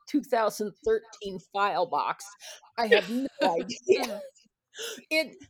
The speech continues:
Speaker 1: I had it on a calendar marked and with a, a marker around the day that it showed up on the list and all of that, and I thought, "Oh my God,
Speaker 2: Yeah.
Speaker 1: this is so cool." And then, you know, time goes by and things change, and you've gotta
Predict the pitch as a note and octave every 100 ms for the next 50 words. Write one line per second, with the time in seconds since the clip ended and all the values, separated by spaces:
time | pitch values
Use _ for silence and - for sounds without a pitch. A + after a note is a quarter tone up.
0 | - C#4 D#4+ F4+ E4 C4 A#3+ C#4 - -
1 | B3+ D#4 F4+ C4 G3 F#3 G#3 A3 C4 -
2 | - G#3+ G#3 A3+ A#3+ G3 D3+ - - _
3 | A3+ F3+ E3+ C3 - _ - _ A3+ A3
4 | C4+ D#4 - A#3 G3+ G3 G#3+ A3+ A3 F3+
5 | G#3 A#3 A#3+ G3 F#3 E3 - - G#3 G3+
6 | G#3 F3+ G3 F#3 E3+ A#3+ A3 - F3 F#3+
7 | G#3+ G3 G3 G3+ G#3+ G#3 F#3+ F3+ F#3 C#3+
8 | A#3+ B3 G#3 D#3 D#3 A#3+ A#3+ A3+ A3 B3
9 | - _ - A#3 A3+ G3+ F#3 - - -
10 | _ C4+ C4 C#4+ C4+ D#4 D4+ G3 - A#3+
11 | C4 G#3+ F#3 - - A#2+ E3+ B3+ - E3
12 | F3 - - E3+ A3 A#3 G3 F#3 F#3 F#3+
13 | G#3+ F3+ E3 -